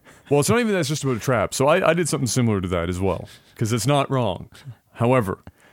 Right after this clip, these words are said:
here's, here's the thing that pissed me off about that, more about it being a trap. E A is pretty much the genesis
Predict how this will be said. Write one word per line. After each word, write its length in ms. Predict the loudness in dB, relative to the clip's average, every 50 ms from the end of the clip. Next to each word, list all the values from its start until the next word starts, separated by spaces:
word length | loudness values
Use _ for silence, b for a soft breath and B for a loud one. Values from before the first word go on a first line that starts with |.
| b b b b b b b
here's, 300 | -2 0 0 2 0 -2 -2
here's 260 | 0 0 0 0 -2
the 60 | -4 -4
thing 120 | -2 -2
that 100 | -2 -2
pissed 180 | -2 -4 -2 0
me 120 | 0 2
off 160 | 2 0 0
about 180 | 0 0 2 2
that, 160 | 2 2 2
more 160 | 4 2 2
about 200 | 4 4 2 2
it 60 | 2
being 160 | 0 -2 -2 -2
a 60 | -2
trap. 400 | -2 -2 -2 -2 -2 -6 _ _ _ _ _ _ _ _ _ _ _ _ _ _ _ _ -2 0
E 180 | 2 4 4
A 380 | 4 4 4 4 2 0 -2 -4 _ _ _ _ _ _ _ _ _ _ _ _ -2 0
is 160 | 0 0 0
pretty 300 | -2 -2 0 0 2 2
much 340 | 2 2 0 0 -2 -2 -2
the 80 | 0 0
genesis 760 | 2 2 2 2 2 2 0 0 -2 -2 -2 -4 -4 -6